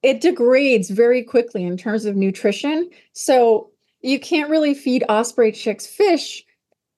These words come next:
after it's twenty-four hours old. So the only fish that I provided to them was fresh, fresh, fresh,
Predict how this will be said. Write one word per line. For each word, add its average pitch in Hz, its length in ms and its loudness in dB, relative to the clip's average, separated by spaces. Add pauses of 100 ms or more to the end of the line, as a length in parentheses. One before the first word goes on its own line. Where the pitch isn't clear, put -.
(160)
after 247 400 0
it's 240 160 0
twenty-four 240 680 0
hours 196 600 -2
old. 190 420 -2 (440)
So 226 640 2 (260)
the 269 160 -8
only 349 220 -4
fish 320 400 -2
that 269 140 2
I 247 140 2
provided 247 580 0
to 269 160 -6
them 196 240 -6
was 190 220 -6 (100)
fresh, 320 360 0
fresh, 277 260 -4
fresh, - 340 -6